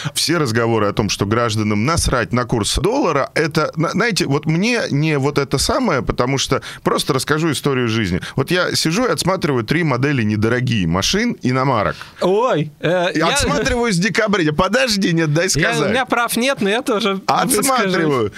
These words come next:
Speaker 1: Ребята, цены на вот эти три машины выросли с начала вот этой всей петрушки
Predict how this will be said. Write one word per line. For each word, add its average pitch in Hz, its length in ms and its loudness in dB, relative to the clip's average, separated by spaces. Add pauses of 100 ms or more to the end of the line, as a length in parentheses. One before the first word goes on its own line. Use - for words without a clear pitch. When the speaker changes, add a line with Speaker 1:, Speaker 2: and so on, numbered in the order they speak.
Speaker 1:
Ребята, 165 640 0 (140)
цены 139 680 0
на 127 360 0
вот 117 180 0
эти 127 180 -2
три 131 240 0
машины 139 520 0
выросли 104 760 0
с - 120 -2
начала 131 440 0
вот 98 220 0
этой 107 200 -2
всей - 240 0
петрушки 117 720 -2